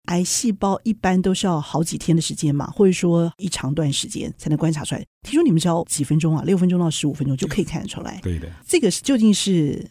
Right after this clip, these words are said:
Speaker 1: 运用了同步辐射中心什么样的一个非常厉害的原理？
Speaker 2: 我们刚刚说，我们为什么会从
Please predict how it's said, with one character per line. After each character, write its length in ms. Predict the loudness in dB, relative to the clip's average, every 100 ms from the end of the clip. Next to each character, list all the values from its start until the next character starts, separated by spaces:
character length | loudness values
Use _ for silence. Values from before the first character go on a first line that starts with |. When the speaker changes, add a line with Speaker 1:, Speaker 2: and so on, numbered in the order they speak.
| 0
Speaker 1:
运 160 | 4
用 120 | 4 2
了 60 |
同 160 | 0 0
步 100 | 0
辐 160 | -2
射 140 | -2 -2
中 180 | 0 -2
心 100 | -2
什 160 | -2
么 100 | 0
样 200 | 0 -2
的 60 | -4
一 120 | -8
个 340 | -8 -8 -8 -14 _
非 100 | -4
常 160 | 0 2
厉 140 | 2
害 160 | 0 -4
的 80 | -8
原 240 | -8 -10 -10
理？ 160 | -12 -18 _ _
Speaker 2:
我 60 | -2
们 100 | 2
刚 120 | 2
刚 60 |
说， 200 | 2 2
我 120 | 2 2
们 120 | 2
为 40 |
什 160 | 2 0
么 140 | -2
会 560 | 0 2 2 0 -2 -6 -8
从 500 | -6 -6 -4 -6